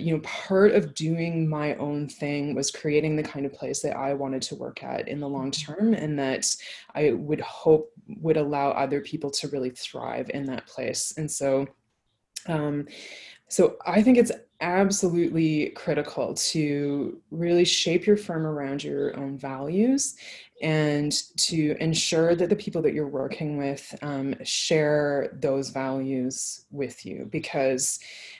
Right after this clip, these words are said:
um, that's what's gonna allow you to work together really closely as a team and work well together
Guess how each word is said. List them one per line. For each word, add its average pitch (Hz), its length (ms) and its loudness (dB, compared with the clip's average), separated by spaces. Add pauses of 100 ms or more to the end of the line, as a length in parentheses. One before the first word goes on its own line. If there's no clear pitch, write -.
um, 143 500 -2
that's 170 320 4
what's 170 120 0
gonna 160 220 0
allow 143 200 0
you 139 140 0
to 139 180 -4
work 131 160 -6
together 131 480 -6
really 131 220 -6
closely 156 600 2
as 147 220 0
a 139 40 -8
team 175 380 2
and 170 120 4
work 135 160 -4
well 127 240 -2
together 127 560 -6